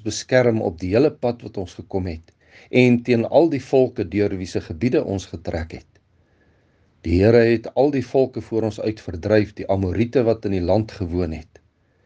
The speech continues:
Ook ons sal die Here dien, hy is ons God." Maar Josua het vir die volk gesê,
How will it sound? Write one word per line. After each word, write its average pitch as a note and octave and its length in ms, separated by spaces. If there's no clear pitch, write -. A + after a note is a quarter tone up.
Ook A2+ 320
ons E3+ 320
sal G2+ 160
die F2+ 140
Here F#2+ 180
dien, F2 320
hy E2 320
is G2+ 240
ons C3+ 400
God." E2 240
Maar F#2 460
Josua G#2+ 400
het A#2 160
vir G#2+ 160
die A2 80
volk G#2+ 320
gesê, G#2+ 380